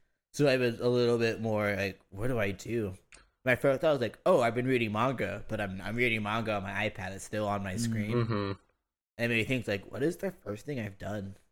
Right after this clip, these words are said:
Speaker 1: in, like, this week that I haven't been, like, on my phone on? And it was
Speaker 3: I mean, like
Speaker 1: Yeah, it took me a little bit to, like,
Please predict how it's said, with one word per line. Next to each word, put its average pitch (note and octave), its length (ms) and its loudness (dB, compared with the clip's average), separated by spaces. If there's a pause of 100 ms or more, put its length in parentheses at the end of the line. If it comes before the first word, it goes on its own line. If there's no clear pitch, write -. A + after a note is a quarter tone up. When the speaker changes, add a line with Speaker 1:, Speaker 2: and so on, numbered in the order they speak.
(200)
Speaker 1:
in, G2+ 80 -14
like, F#2+ 160 -12
this G2+ 180 -8
week G2+ 220 -6
that F#2+ 80 -8
I F#2+ 80 -4
haven't F#2+ 340 -8
been, F#2+ 140 -8
like, - 220 -14
on F#2+ 220 -10
my F2+ 160 -8
phone F#2+ 320 -10
on? F#2+ 180 -12
And F2+ 100 -12
it F#2+ 100 -10
was F#2 320 -10 (280)
Speaker 3:
I E3 80 2
mean, G#3 240 2
like A3 280 0
Speaker 1:
Yeah, D3 80 4
it - 60 4
took D3+ 120 2
me E3 80 4
a B2 80 4
little G#2+ 180 0
bit G#2+ 340 -4 (100)
to, A2 60 -6
like, F#2+ 240 -4